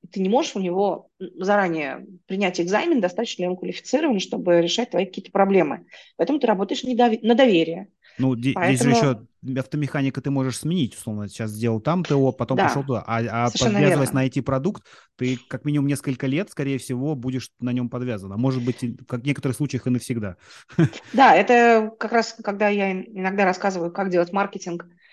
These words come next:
Speaker 1: а, не би ту би ай ти-продуктам, например, тем, кто занимается услугами айтишными, я как раз и говорю, ну, как бы ваш клиент, ну, вот это не объект с кнопкой «деньги»,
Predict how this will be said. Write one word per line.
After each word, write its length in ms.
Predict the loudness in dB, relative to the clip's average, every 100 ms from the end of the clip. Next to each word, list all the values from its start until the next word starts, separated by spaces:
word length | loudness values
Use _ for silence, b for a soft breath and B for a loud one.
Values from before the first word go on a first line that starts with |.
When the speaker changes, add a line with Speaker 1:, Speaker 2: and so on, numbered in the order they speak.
| b b b
Speaker 1:
а, 300 | -6 0 0 0
не 680 | 0 2 4 4 4 2 -2 -12
би 260 | -6 -4
ту 160 | -2 -2
би 180 | 2 2
ай 60 | 2
ти-продуктам, 600 | 0 0 0 -2 -2 -6
например, 360 | -4 0 0
тем, 240 | 0 -4 -4
кто 180 | -2 -2
занимается 460 | 0 -2 -2 -2 -6
услугами 600 | 0 2 4 2 2 0
айтишными, 840 | -2 -4 -4 -8 -6 -10 -10 -14 B B B
я 80 | -2
как 60 | 0
раз 160 | -2
и 40 | 2
говорю, 320 | 4 4 2
ну, 320 | 0 -4 -6 -16 _ _
как 160 | -6 0
бы 260 | 2 0 -2
ваш 240 | -2 0
клиент, 420 | 0 -2 -2 -8 -14 _ _ -6
ну, 80 |
вот 140 | -4 -4
это 180 | -10 -10
не 280 | -6 -2
объект 300 | 0 0 -2 -6
с 80 | -2
кнопкой 440 | 0 0 -2 -4
«деньги», 400 | -2 -4 -6